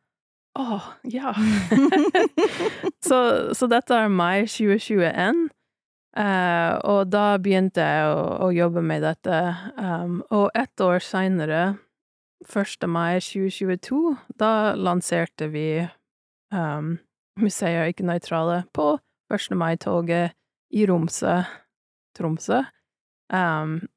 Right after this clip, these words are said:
med logoen, og vi hadde T-skjorter i neongrønn,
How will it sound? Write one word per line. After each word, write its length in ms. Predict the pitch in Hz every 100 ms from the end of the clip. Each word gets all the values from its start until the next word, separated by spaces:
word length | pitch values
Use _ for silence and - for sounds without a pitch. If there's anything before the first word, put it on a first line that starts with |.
| -
med 460 | 202 185 175 175
logoen, 840 | 170 165 165 175 180 175 170 170 165
og 500 | 202 160 156 160 160 -
vi 160 | 202
hadde 360 | 190 190 180 170
T-skjorter 960 | - 170 185 - 214 220 - 240 247 226
i 320 | - 170 165
neongrønn, 840 | 160 165 175 214 220 214 226 254